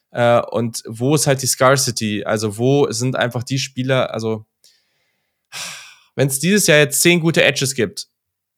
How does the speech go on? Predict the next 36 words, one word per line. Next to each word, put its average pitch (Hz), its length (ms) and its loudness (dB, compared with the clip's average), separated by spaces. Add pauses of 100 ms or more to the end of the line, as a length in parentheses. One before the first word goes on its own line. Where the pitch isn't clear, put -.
und 127 180 -2
es 131 120 0
gibt 170 220 -2
aber 135 180 4
nur 135 160 2
einen 156 180 4
Jordan 135 280 2
Davis 131 460 4
und 117 240 -6
es 113 120 -4
gibt 139 160 -4
vor 117 180 2
allem 127 280 2
wahrscheinlich 135 400 0
auf 120 80 -6
dieser 127 220 -2
gesamten 123 440 -2
Welt 139 320 4
auch 104 180 2
nur - 140 2
einen 113 200 2
Jordan 113 300 0
Davis, 104 340 0
also 110 180 0
einen 131 320 2
Spieler 135 640 2
oder 107 200 0
einen 131 280 0
Typen, 139 400 -6
der 113 160 0
diese 139 760 -2
athletischen 135 680 -4
und 113 180 -6
physischen 139 440 -6
Maße 123 320 2
mitbringt. 104 640 -4